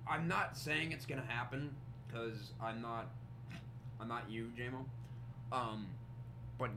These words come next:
God forbid if we hear, <laughs> if we hear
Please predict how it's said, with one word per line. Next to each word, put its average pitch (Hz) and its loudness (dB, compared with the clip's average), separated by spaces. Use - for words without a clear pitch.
God 165 8
forbid 175 4
if 131 2
we 165 0
hear, 170 2
<laughs> - -10
if 139 4
we 175 4
hear 202 2